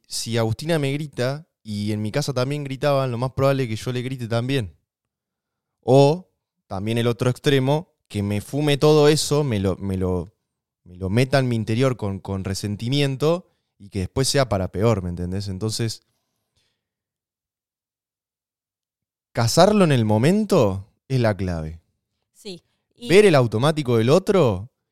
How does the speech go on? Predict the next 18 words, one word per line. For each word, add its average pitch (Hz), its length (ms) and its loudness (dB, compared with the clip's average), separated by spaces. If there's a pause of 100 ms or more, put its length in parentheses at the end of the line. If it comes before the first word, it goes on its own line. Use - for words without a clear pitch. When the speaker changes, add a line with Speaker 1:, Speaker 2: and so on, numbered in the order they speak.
(120)
Speaker 1:
y, 104 360 -6
y 107 380 -2
entender 107 540 2
que 135 80 -4
esa 101 180 -2
persona 131 380 -2
está 131 220 -2
en 127 80 0
esa 131 520 0 (1200)
es 139 180 0
fundamental 120 640 0
para 113 200 0
poder 104 200 0
respirar. 95 560 -6 (160)
Porque 101 240 -6
Speaker 2:
Total. 101 100 -8
Speaker 1:
si 113 100 -6
no, 160 400 -4